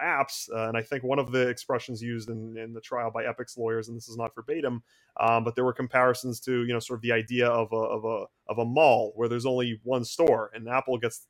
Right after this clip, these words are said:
Apple's the store. You can't open your own store. There's only this one medium to, to get your apps onto, onto iPhone, onto I O S. And if you wanna do business there, you have to basically cough up thirty percent,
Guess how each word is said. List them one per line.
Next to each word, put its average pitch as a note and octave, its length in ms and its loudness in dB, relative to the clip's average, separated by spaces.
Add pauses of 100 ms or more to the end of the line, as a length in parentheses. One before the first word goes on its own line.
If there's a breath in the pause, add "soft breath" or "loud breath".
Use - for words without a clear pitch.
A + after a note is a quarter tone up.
(100)
Apple's C3 360 2
the A#2+ 80 -6
store. A2+ 280 -4
You A#2 100 -10
can't C#3 200 -4
open A2+ 220 -4
your A2 120 -4
own A2 100 -6
store. - 160 -12
There's A#2 140 -8
only B2 280 -4 (200 soft breath)
this - 160 -6
one B2+ 300 0
medium B2+ 440 0
to, A#2 200 -12
to - 140 -12
get A#2+ 160 -2
your A#2 120 -2
apps A#2 300 0
onto, A2 240 -6
onto A#2 400 -6
iPhone, A2+ 460 -6
onto A2 180 -8
I A2+ 200 -2
O A2+ 100 -2
S. A#2 240 -4
And A2+ 160 -10 (320)
if - 160 -6
you C3 80 2
wanna C3+ 160 4
do B2 120 0
business D#3 360 2
there, A#2+ 160 2
you A#2 120 -2
have B2 180 0
to A#2 120 0 (100)
basically A2+ 360 -6
cough A#2+ 300 -2
up A#2+ 140 -4
thirty B2 200 -2
percent, A#2 480 -8